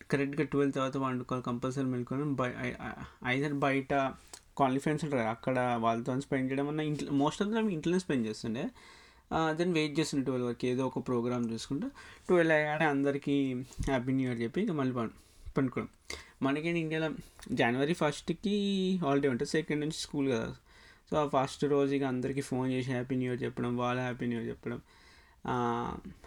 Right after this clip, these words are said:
ఇదే నడుస్తుండే. ఆ, కేక్ కటింగ్ అట్లాంటిది ఏం లేదు. మా, అంటే మా ఇంట్లో బర్-, బర్త్‌డేస్ కూడా కేక్ కట్ చేయకపోతుండే, ఆ ట్రెడిషన్ ఎక్-, లే-, లేకుండే. ఇప్పుడు యూఎస్కి వచ్చినాక వచ్చింది, మళ్ళీ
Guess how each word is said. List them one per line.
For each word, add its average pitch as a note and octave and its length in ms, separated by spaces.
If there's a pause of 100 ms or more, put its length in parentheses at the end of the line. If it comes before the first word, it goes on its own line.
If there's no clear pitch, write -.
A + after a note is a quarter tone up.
ఇదే D3+ 160
నడుస్తుండే. B2 540 (640)
ఆ, C#3+ 360 (120)
కేక్ E3+ 260
కటింగ్ G3 320
అట్లాంటిది D#3 480
ఏం C#3 160
లేదు. B2+ 600
మా, C#3+ 220 (220)
అంటే C#3 140
మా C3 220
ఇంట్లో D#3+ 460 (520)
బర్-, C3+ 380
బర్త్‌డేస్ C#3 460
కూడా F3 120
కేక్ F3 280
కట్ A#2+ 160
చేయకపోతుండే, A#2+ 400 (120)
ఆ A#2 460
ట్రెడిషన్ C3 420
ఎక్-, B2 260
లే-, C3+ 280
లేకుండే. B2+ 440 (720)
ఇప్పుడు D#3 280
యూఎస్కి C#3 440
వచ్చినాక D3 380
వచ్చింది, D#3 420
మళ్ళీ C3+ 540